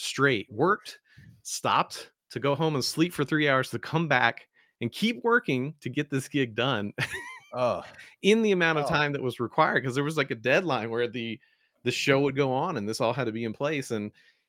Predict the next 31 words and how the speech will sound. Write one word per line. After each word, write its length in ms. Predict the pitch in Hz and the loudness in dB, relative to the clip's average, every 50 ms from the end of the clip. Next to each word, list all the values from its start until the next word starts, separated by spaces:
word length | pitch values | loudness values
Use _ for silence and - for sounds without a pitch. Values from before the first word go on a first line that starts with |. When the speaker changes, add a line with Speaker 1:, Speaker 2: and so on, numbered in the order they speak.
| _ _ _ | _ _ _
Speaker 1:
you 100 | 127 151 | 2 4
know, 100 | 160 139 | 4 4
we 140 | 135 175 165 | 4 -2 -4
did 360 | 127 113 143 156 175 151 120 | 0 2 4 4 4 2 0
do 180 | 135 147 165 147 | -4 -2 -2 -2
it. 160 | 95 - - | -2 -4 -6
We 120 | 107 120 131 | -6 -8 -8
pulled 280 | - - 156 165 147 131 | -4 -2 -2 0 2 2
it 60 | 123 | 4
off, 280 | 120 120 104 90 - | 4 4 4 2 0
and 100 | 107 101 | -4 -4
I 60 | 101 110 | -2 -2
remember 460 | 107 117 117 120 127 139 135 127 117 | -2 -2 -2 -2 -4 -2 -2 -4 -2
being, 260 | 92 113 117 117 113 | -2 -4 -4 -4 -4
like, 180 | 110 104 104 - | -4 -6 -6 -8
so 300 | - - - 127 127 139 | -8 -4 0 2 2 2
proud 420 | 135 _ 127 127 127 120 110 104 104 | 2 _ 4 4 6 4 4 2 -2
of 100 | 101 98 | -4 -4
how 180 | 107 104 101 | -4 -4 -2
hard 200 | 98 113 104 104 | 0 0 0 0
we 100 | 110 104 | -2 -2
had 120 | 107 113 104 | -2 -2 -2
to 60 | 104 | -2
work 240 | 98 101 104 107 - | -2 -2 -2 -2 -4
to 60 | - _ | -10 _
pull 140 | - 113 110 | -6 -6 -6
this 200 | 101 98 - - | -6 -8 -10 -10
together, 420 | - 92 104 117 123 107 98 92 | -2 2 4 4 4 4 2 0
and 80 | 98 104 | 0 0
it 40 | 110 | 0
was, 260 | 107 110 107 - | -2 -2 -4 -6